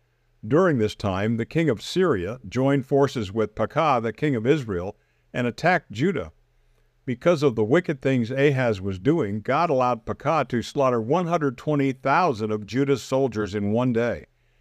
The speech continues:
and take two hundred thousand women and children captive. We mentioned this in the last podcast. Obed, a prophet of God, met Pekah's soldiers as they returned to Israel.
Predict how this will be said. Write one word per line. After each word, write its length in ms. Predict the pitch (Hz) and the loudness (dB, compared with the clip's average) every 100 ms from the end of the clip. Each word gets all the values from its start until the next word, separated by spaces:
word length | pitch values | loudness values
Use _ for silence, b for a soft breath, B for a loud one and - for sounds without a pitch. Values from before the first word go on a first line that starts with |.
| _ - | _ -6
and 180 | 113 | -4
take 280 | 113 127 117 | 2 0 2
two 220 | - 175 | 0 2
hundred 300 | 160 139 123 | 2 0 0
thousand 460 | 135 131 127 120 110 | 2 2 2 0 0
women 240 | 139 151 | 2 2
and 160 | 110 101 | 0 -2
children 400 | - 190 139 104 | -2 0 0 -4
captive. 480 | - 165 160 - - _ _ _ _ - | -2 -2 -2 -10 -12 _ _ _ _ -6
We 160 | 123 | -4
mentioned 440 | 120 147 185 123 95 | 0 2 0 0 0
this 240 | 110 - | 0 -2
in 100 | 135 | -2
the 80 | 110 | 0
last 360 | 120 123 113 - | 2 0 -4 -2
podcast. 600 | 135 131 98 78 71 - _ _ _ _ _ _ - | -2 -2 -6 -10 -14 -20 _ _ _ _ _ _ 0
Obed, 520 | 160 175 104 92 123 - | 2 4 0 -2 -6 -10
a 140 | 123 110 | -8 -4
prophet 400 | - 139 127 107 | 2 4 2 -2
of 140 | 95 | -2
God, 380 | 131 147 98 101 _ _ _ | 2 2 0 -4 _ _ _
met 220 | 135 151 - | 0 0 -2
Pekah's 440 | 127 143 139 131 | -4 0 2 0
soldiers 640 | - - 160 170 110 107 120 | -4 0 0 2 0 0 0
as 200 | 117 117 | -2 0
they 100 | 123 | -2
returned 480 | 113 - 147 143 123 | -2 0 2 2 2
to 120 | 120 | 2
Israel. 460 | 165 113 92 78 | 2 2 -2 -4